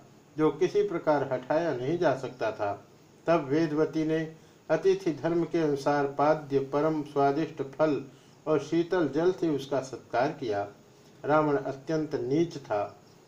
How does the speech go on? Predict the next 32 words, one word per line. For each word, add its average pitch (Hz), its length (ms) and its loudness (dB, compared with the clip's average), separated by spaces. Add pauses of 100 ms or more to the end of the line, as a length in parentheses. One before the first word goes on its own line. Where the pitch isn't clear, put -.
(120)
फल 185 140 6
खाने 160 360 2
के 156 180 0
पश्चात 151 680 4 (380)
वह 165 180 4
वेदवती 170 640 2
के 151 200 -2
समीप 151 520 -2
आकर 135 280 0
पूछने 139 540 -6
लगा, 110 320 -4
"कल्याणी, 131 580 0 (460)
तुम 165 140 -2
कौन 156 300 2
हो 113 260 -4 (320)
और 156 160 4
क्यों 180 280 4
यहाँ 151 280 4
ठहरी 135 400 2
हुई 139 240 2
हो?" 104 260 -4 (500)
वह 180 140 4
देवी 185 320 8
परम 165 340 2
सुंदरी 139 460 0
थी। 107 340 -8 (400)
उस 156 180 -4
साध्वी 156 440 6
कन्या 160 420 2
के 160 220 0
मुखमंडल 156 680 0
पर 127 340 -2